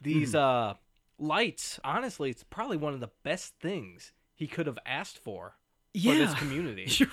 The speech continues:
Speaker 2: right.
Speaker 1: Like you put it, to keep these
Speaker 2: <laughs>
Speaker 1: kids off drugs.
Speaker 2: Uh,
Speaker 1: And, like,
Speaker 2: yeah.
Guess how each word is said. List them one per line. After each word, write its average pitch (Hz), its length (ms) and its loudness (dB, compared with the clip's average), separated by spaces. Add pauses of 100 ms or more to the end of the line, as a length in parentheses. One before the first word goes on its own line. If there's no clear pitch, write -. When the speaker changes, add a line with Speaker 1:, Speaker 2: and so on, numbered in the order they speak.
(160)
Speaker 2:
right. 339 140 4
Speaker 1:
Like - 180 6
you 170 80 0
put 214 200 4
it, 185 160 4
to 170 120 2
keep - 240 -4
these 190 200 0
Speaker 2:
<laughs> - 40 -12 (100)
Speaker 1:
kids 175 260 0
off 165 320 -2
drugs. 196 460 0
Speaker 2:
Uh, 165 40 0
Speaker 1:
And, 180 100 4
like, 175 100 4
Speaker 2:
yeah. 135 220 2